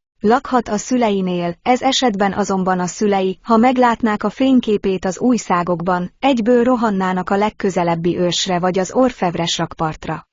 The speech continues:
Ha viszont saját lakása van, akkor vannak szomszédai, van házmester, és alig, ha nem a környéken szokott vásárolni.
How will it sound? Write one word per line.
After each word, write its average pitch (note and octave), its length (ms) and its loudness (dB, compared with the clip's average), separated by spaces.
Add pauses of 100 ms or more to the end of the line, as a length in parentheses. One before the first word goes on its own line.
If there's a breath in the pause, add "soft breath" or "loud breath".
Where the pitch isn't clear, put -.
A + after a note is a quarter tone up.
(180)
Ha A3+ 160 2
viszont B3+ 400 0
saját A3 460 0
lakása F#3 520 0
van, F#3 320 -2
akkor A#3+ 400 0
vannak A#3+ 340 2
szomszédai, G3 800 0
van A3+ 220 4
házmester, G#3+ 840 0 (120)
és B3 200 2
alig, C#4 280 0
ha A#3 100 -2
nem A3+ 180 4
a A#3 60 4
környéken F#3 640 -2
szokott E3+ 360 -4
vásárolni. D#3+ 840 -4